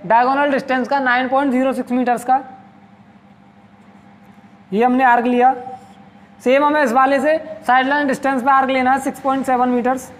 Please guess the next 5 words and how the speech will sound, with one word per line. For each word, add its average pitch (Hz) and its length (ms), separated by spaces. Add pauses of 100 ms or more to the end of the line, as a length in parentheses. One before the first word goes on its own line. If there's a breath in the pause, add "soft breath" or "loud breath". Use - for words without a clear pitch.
(1900)
ये 233 120
हमने 262 200
आर्क 254 200
लिया 247 300 (320)
और 269 440